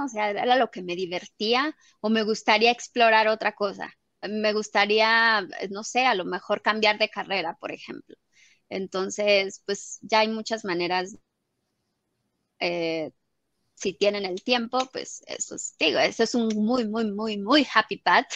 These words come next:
<laughs> pero pues yo no dudo que, que haya personas muy precavidas y que sí tengan esta, esta posibilidad, ¿no?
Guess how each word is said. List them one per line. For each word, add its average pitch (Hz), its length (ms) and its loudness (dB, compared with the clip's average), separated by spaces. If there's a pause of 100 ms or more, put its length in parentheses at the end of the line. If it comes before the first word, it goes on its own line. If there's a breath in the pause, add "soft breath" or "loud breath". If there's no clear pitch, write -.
(120)
<laughs> 392 1120 4
pero 233 680 8 (480)
pues 220 220 4 (240)
yo 233 140 6
no 220 160 2
dudo 214 300 2
que, 143 440 -4 (100)
que 214 80 0
haya 190 240 4
personas 180 400 -4
muy 190 140 -8 (180)
precavidas 185 640 0
y - 40 -14
que - 140 -14
sí 190 160 -10
tengan 185 380 -4
esta, 160 500 -8 (720 soft breath)
esta 220 300 -2
posibilidad, 185 680 0
¿no? 180 240 -8